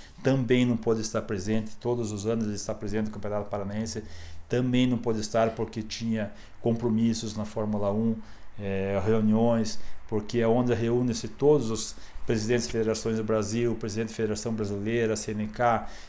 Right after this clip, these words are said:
é, da fia, onde se reúne ali, pode se discutir, é, coisas, é, novidades, mudanças, alterações em regulamentos, regras,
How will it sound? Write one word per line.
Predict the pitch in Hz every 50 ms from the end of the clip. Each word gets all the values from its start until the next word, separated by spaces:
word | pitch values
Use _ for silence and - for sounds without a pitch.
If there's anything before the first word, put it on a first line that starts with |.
| - - -
é, | 110 107 107 104 104 104 104 104
da | 101 101 104
fia, | - - - - 127 127 127 123 120 117 113 110 104 107 - - - - - - -
onde | 117 117 120 117
se | 113 - - 123
reúne | 117 120 117 113 117 123 139 135 127 120
ali, | 117 123 123 120 - - -
pode | 131 123 123 123
se | 120 - - 123 123 - - -
discutir, | - - - - - 117 - - - - - 143 - - - - - - - - - -
é, | 117 113 113 110 107 107 - -
coisas, | - - 131 147 156 143 117 110 107 - - - - - - - - - - -
é, | 113 107 107 107 104 104
novidades, | 104 113 110 107 117 107 107 113 117 123 123 120 113 107 104 101 -
mudanças, | - 117 113 107 107 107 117 131 131 127 117 - - 110
alterações | 113 104 - 120 117 113 107 - - - 120 120 123 120 104 107
em | 107
regulamentos, | 107 107 104 113 110 98 95 101 107 123 127 117 113 110 - 107 98 95
regras, | 92 - 117 117 123 117 110 110 107 104 101 -